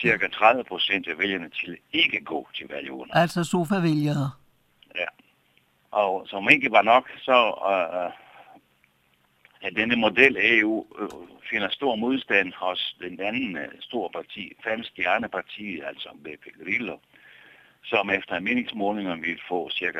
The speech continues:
Speaker 1: femogtyve procent, altså af reelle, virkelige stemmer. Så er vi i, i teori allerede på cirka femoghalvtreds procent af ste-, af folk imod E U eller ligeglade med E U. Og så hvis man lægger på også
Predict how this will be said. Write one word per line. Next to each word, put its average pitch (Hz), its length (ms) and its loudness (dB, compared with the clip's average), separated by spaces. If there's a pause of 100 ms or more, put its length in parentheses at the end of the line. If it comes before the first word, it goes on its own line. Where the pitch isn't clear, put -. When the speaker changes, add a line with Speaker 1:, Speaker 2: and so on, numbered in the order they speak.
(120)
Speaker 1:
femogtyve 151 400 -4
procent, - 540 -12 (340)
altså 85 380 -8 (240)
af 87 200 -8
reelle, 95 340 6 (100)
virkelige 95 380 -2
stemmer. 76 340 -10 (920)
Så - 120 -2
er 104 140 8
vi 104 160 -2
i, 90 380 -8
i 92 120 -8
teori 107 400 -2
allerede 104 540 2
på 82 260 -6
cirka 90 260 -6 (180)
femoghalvtreds 95 680 -6
procent 82 460 -6 (640)
af 90 180 0 (100)
ste-, 90 280 -6
af 82 140 -4 (100)
folk - 260 -2 (240)
imod 92 440 -4 (160)
E 85 240 -6
U 78 180 -8
eller 73 180 -8 (100)
ligeglade 82 480 -8
med 73 120 -14
E 73 160 -10
U. - 160 -16 (1600)
Og 110 160 4
så 143 180 10
hvis 120 200 -4
man 123 160 2
lægger 143 180 8
på 123 140 -4
også 113 260 2